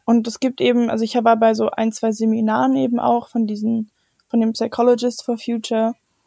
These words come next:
und das war auch super hilfreich. Also so generell diese Achtsamkeitsübungen, die man machen kann, was teilweise auch einfach nur so Atemübungen sind oder einfach mal, ähm, sich hinzusetzen, sich fünf Minuten zu nehmen in Stille und zu gucken, wie geht's mir jetzt gerade,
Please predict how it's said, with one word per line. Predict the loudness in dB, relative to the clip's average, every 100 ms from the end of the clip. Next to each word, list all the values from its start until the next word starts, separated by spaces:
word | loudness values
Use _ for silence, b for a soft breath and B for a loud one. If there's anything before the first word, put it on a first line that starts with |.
| _
und | -4 -2
das | 2
war | 2 2
auch | 0
super | -4 0
hilfreich. | 2 0 0 -4 -2
Also | -2 0
so | 0 2
generell | 0 2 2 2 0
diese | 0 0 0
Achtsamkeitsübungen, | 0 0 0 0 0 2 2 2 -6 -4 -2 0 0 2 -2
die | -2
man | -2 -2
machen | -4 -6
kann, | -4 -4 -2 -2
was | -4
teilweise | -2 0 2 0
auch |
einfach | -2 -2
nur | -2
so | 0
Atemübungen | 2 2 4 2 2 -2 -2 0 0
sind | 0 -2 -2
oder | -4
einfach | -4 -6 -8 -4
mal, | -4 -6 -10 _ _ _ _ _ -2
ähm, | 2 4
sich | 4 4
hinzusetzen, | 2 2 2 2 2 0
sich | 0
fünf | -2 0
Minuten | 2 0 2 -2
zu | 0 0
nehmen | 2 2 2
in | 0
Stille | -2 -2 0 2 0
und | -2
zu | -4
gucken, | -6 -8 -6 -8 -10 b b b _
wie | -4
geht's | 0 0 0
mir | 0
jetzt | 0 0
gerade, | 4 4 4 0 -2